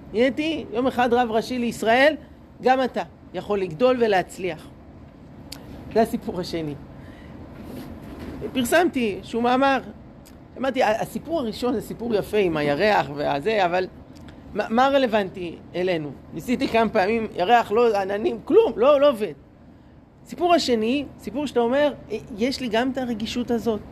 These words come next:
לילד יתום, למישהו שקשה, שכואב לו." ואז שמואל אליהו שבוע אחרי זה פרסם באותו מקום, אה, מאמר תגובה, והוא אמר, "זה, זה נכון."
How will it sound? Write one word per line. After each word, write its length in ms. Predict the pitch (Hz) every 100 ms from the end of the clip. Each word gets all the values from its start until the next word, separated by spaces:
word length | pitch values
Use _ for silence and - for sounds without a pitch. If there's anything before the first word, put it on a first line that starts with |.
| -
לילד 920 | 175 170 175 - - - 220 226 196
יתום, 340 | 196 190 196
למישהו 300 | 185 202 196
שקשה, 480 | 190 180 175 - 208
שכואב 400 | - 175 202 233 233
לו." 120 | 214 - - - - - - - - - - -
ואז 300 | 220 226 - - - -
שמואל 260 | - 202 214
אליהו 360 | 190 196 214 180
שבוע 280 | 180 185
אחרי 200 | 170 190
זה 120 | 180 160
פרסם 480 | 156 139 202 190
באותו 280 | 170 165 208
מקום, 340 | 180 - 180 165
אה, 120 | 156
מאמר 340 | 156 160 196
תגובה, 420 | 190 151 165 240 202
והוא 120 | 202
אמר, 200 | 277 262
"זה, 120 | 196 -
זה 180 | 208
נכון." 320 | 233 - 170